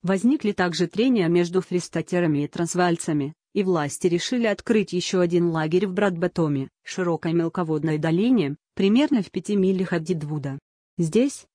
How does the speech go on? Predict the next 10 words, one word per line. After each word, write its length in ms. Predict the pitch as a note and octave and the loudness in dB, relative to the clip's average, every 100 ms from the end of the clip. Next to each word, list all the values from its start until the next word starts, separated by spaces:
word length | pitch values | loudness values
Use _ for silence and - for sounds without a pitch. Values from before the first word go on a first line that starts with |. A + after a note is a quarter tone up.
| - | -6
за 180 | F3+ G3 | 0 2
некоторыми 680 | G3+ F#3 F3 E3 D#3+ D#3+ | 2 0 -2 -2 0 0
исключениями, 920 | D#3+ - F#3 - C#4+ C4+ F#3 D#3+ D3 - _ | -2 -4 -4 -2 2 2 2 0 -2 -4 _
все 240 | - - F3 | -10 0 2
заключенные 720 | E3+ F#3+ F#3 - E3+ D#3+ D#3 | 2 -2 -4 0 0 2 0
были 280 | D3 F3 E3 | 0 0 0
горожанами 760 | E3 D#3 D3+ F#3+ F#3 F3 E3 | -2 -2 -2 -2 0 2 2
Оранжевого 580 | D#3 E3 F3+ F3 D#3+ D#3+ | 0 0 0 0 -2 -2
свободного 640 | - G3 E3+ E3 E3 D#3+ | -2 -4 0 0 0 -2
государства. 800 | D#3 - F3+ D#3 C#3+ - C3+ C3+ | -4 -4 -4 -4 -6 -10 -10 -10